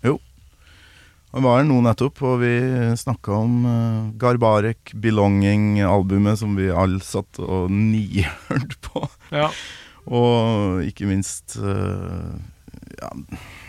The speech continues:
Speaker 1: for de, for de har jo også et, eh, et slags sideprosjekt, han og Per Borten, da, som også spiller i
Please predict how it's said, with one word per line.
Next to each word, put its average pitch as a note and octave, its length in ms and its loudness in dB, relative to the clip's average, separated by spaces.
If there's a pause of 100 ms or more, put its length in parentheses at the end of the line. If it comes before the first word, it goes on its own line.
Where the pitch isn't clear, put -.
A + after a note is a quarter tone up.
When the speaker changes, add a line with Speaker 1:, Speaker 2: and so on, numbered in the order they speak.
(760)
Speaker 1:
for - 220 -2
de, G#2 140 2
for A2 160 -6
de A2+ 160 4
har G#2+ 180 2
jo G2+ 140 2
også G2 380 0 (100)
et, - 240 -14
eh, G2 640 -4
et - 120 -14
slags - 380 -8
sideprosjekt, F#2 720 -2
han F#2+ 400 0
og E2+ 480 -2
Per F#2 240 -4
Borten, F#2 400 -4
da, G#2 100 0
som G2+ 220 -6
også F#2 160 -6
spiller F2 320 -6
i F2+ 460 -6